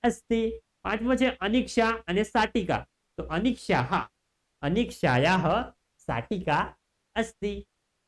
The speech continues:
નેક્સ્ટ આગળ જઈએ. આગળ છે પાંચમો આપેલા વાક્યને સંસ્કૃત ભાષામાં લખો. એટલે કે જે વાક્ય છે એ આપણે ગુજરાતીમાં આપેલા છે એનું આપણે સંસ્કૃતમાં આનું, અ, ભાષાંતર કરવાનું છે. જોઈએ પહેલો તો આરતી જામનગરથી રાજકોટ જાય છે.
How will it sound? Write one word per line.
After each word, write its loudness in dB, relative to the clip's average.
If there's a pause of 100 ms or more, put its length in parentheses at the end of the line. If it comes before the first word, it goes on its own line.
(140)
નેક્સ્ટ 0
આગળ 2
જઈએ. 2 (1300)
આગળ 2
છે 2
પાંચમો 0
આપેલા 2
વાક્યને 2
સંસ્કૃત -2
ભાષામાં 0
લખો. -2 (240)
એટલે 4
કે 4
જે 2
વાક્ય 2
છે 2
એ -2
આપણે -2
ગુજરાતીમાં 0
આપેલા 2
છે -4
એનું 0
આપણે -4
સંસ્કૃતમાં -6
આનું, -4 (240)
અ, 0
ભાષાંતર -2
કરવાનું 0
છે. -4
જોઈએ -2
પહેલો -2 (580)
તો -4 (100)
આરતી 2
જામનગરથી 2
રાજકોટ 0
જાય 0
છે. -2